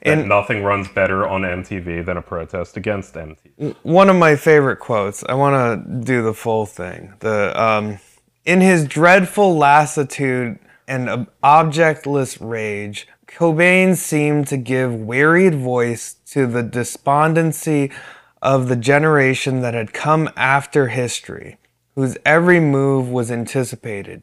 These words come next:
Speaker 2: tracked, bought and sold before it had even happened. Cobain knew that he was just another piece of spectacle,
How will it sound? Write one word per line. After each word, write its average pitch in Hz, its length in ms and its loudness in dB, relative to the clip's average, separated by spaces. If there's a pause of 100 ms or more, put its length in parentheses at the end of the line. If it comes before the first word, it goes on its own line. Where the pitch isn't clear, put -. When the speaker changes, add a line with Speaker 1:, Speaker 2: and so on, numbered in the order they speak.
Speaker 2:
tracked, - 640 -2 (340)
bought 143 340 4
and 127 180 -6
sold 117 540 0
before 117 480 -2
it 110 80 -2
had 104 280 -6 (340)
even 147 360 -2
happened. 107 680 -10 (520)
Cobain 160 540 2
knew 143 460 0 (140)
that 123 180 -4
he 170 240 -2
was 156 260 2
just 151 460 0
another 139 440 0
piece 180 520 -4
of 147 120 -2
spectacle, - 840 -10